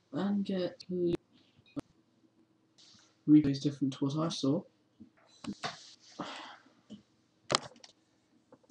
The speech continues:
Red card. Well deserved.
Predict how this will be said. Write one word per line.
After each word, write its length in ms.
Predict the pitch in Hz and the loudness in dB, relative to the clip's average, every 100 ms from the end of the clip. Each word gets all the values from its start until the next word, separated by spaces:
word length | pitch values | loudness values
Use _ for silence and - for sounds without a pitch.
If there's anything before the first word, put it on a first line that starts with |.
| - _ 254 | -20 _ 4
Red 240 | 262 - | 4 4
card. 240 | 135 127 123 - _ _ _ - - - - _ - _ _ _ - _ - | -2 -2 -6 -16 _ _ _ -20 -18 -16 -16 _ -20 _ _ _ -20 _ -6
Well 180 | 151 139 | -2 0
deserved. 760 | 127 120 139 - - - - | -2 -4 -6 -6 -12 -16 -10